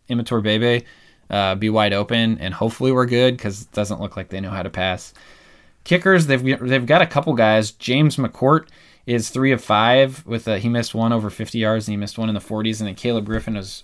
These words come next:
uh, one for one. It was forty-seven yards. I should also note that their first game was at Wisconsin, and as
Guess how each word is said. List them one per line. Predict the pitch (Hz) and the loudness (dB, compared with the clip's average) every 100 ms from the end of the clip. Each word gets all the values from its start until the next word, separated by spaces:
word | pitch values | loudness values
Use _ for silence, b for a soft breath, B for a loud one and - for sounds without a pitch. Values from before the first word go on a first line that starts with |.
| - | -14
uh, | 95 | -10
one | 95 110 | -6 -4
for | 107 104 | -4 -6
one. | 98 104 104 104 - | -2 0 0 -4 -8
It | 101 | -10
was | 90 98 - B B B B | -8 -8 -10 B B B B
forty-seven | - 110 104 107 95 | -2 -2 0 0 -2
yards. | 95 98 101 - - b b b | -4 -2 -4 -8 -16 b b b
I | |
should | 143 175 | 2 4
also | 165 165 180 | 4 4 4
note | 165 160 - | 6 4 4
that | 127 | 2
their | 127 117 - | 2 -2 -2
first | - 147 - | 0 0 2
game | 120 123 139 117 | 2 2 2 2
was | 113 110 101 | 2 2 0
at | 113 107 | -2 -2
Wisconsin, | - 110 110 - 120 | -2 -2 -2 -2 -2
and | 110 98 85 - | -2 -4 -8 -8
as | 95 95 - | -8 -8 -12